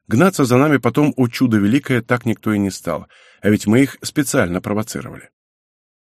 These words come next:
Кстати, да, китайцев мы решили убивать на крыше,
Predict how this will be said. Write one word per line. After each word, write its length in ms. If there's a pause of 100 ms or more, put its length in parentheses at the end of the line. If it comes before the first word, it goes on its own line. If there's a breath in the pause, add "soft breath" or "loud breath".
(460)
Кстати, 380
да, 200
китайцев 560
мы 120
решили 300
убивать 480
на 100
крыше, 500